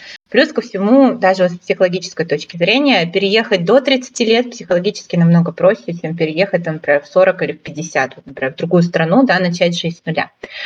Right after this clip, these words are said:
А что касается способности к языкам, да, естественно, есть талантливые люди, это одарённость, когда ты,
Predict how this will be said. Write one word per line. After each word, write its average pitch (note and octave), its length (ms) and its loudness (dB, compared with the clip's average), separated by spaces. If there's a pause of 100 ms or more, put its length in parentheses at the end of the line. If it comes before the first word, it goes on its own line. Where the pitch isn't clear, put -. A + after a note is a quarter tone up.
(200)
А G#3 240 4
что D4 220 0
касается B3+ 480 2
способности G3 640 -2
к E3+ 100 -6
языкам, E3+ 500 -2
да, E3+ 100 0
естественно, A#3 540 2
есть G3+ 240 0
талантливые E3+ 640 0
люди, F#3 360 -2 (220)
это E3+ 640 4 (140)
одарённость, F3+ 720 2
когда F3+ 440 0
ты, F#3+ 540 -2